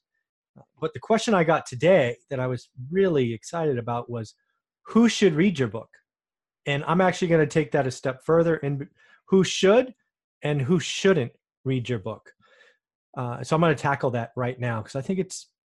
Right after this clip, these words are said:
it's something I should share, or at least share what I think. So first, it's easier to say who shouldn't read my book. Uh, if you believe in get rich quick, if that's what you're seeking,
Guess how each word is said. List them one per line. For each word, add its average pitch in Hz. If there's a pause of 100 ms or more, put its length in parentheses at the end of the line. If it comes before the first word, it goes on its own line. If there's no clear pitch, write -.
(200)
it's 131
something 165
I 139
should 131
share, 147
or 123
at 131
least 151
share 139 (200)
what 117
I 117
think. - (400)
So 180
first, 208 (840)
it's 165
easier 180
to -
say 147
who 131
shouldn't 135
read 120
my 110
book. 113 (720)
Uh, 120
if 131
you 190
believe 175
in 135
get 143
rich 135
quick, 147 (800)
if 127
that's 147
what 156
you're 131
seeking, 151